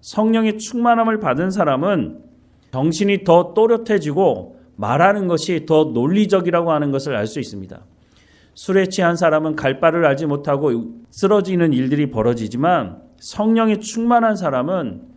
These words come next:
하나님의 말씀을 제대로 깨닫고 알기 때문에 하나님의 말씀을 온전히 순종하는 삶을 살아가는 것을 보게 되는 것이죠.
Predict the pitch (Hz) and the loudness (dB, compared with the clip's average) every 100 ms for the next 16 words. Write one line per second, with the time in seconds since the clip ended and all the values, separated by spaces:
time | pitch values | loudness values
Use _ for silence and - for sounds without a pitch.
0 | - _ _ - - 226 226 226 208 117 | -20 _ _ -8 0 2 2 2 0 2
1 | 131 143 180 180 175 110 113 165 180 180 | 2 0 -2 -2 -2 -6 -4 -2 -2 -4
2 | 175 170 170 165 151 98 92 101 135 175 | -4 -4 -4 -6 -6 -6 -6 -6 -4 -4
3 | 170 135 117 147 175 110 82 - _ _ | -4 -4 -2 -4 -4 -6 -10 -20 _ _
4 | _ _ - 165 160 151 120 117 - 127 | _ _ -4 -2 0 0 2 0 -2 -6
5 | 127 110 135 156 160 156 156 196 190 185 | -6 -4 -4 0 0 0 -2 -6 -4 -2
6 | 151 143 143 120 117 117 156 143 127 117 | 0 -2 -4 -4 -4 -4 -6 -4 -4 -6
7 | 110 110 - 110 110 107 117 135 117 - | -8 -10 -10 -6 -4 -4 -4 -4 -4 -8
8 | - 95 | -12 -18